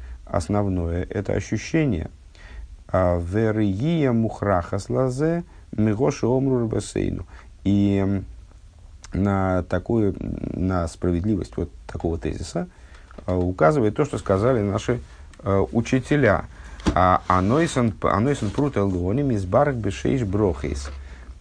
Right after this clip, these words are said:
А вамифайс им из барах бьюдалев брохис. А мудрецы сказали такую удивительную штуку. А человек, который даёт нищему,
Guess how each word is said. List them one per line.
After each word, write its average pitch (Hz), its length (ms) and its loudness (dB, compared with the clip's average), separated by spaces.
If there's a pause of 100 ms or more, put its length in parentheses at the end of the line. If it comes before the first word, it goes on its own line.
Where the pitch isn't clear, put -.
(140)
А 92 140 2
вамифайс 107 800 2
им 127 120 2
из 110 100 0
барах 107 280 2
бьюдалев 98 580 2
брохис. - 580 -8 (580)
А 87 220 2
мудрецы 92 420 -2
сказали 110 400 0
такую 110 540 0 (840)
удивительную 113 640 2
штуку. - 500 0 (960)
А 90 280 4
человек, 120 380 0
который 113 300 2
даёт 104 380 2
нищему, 117 600 -2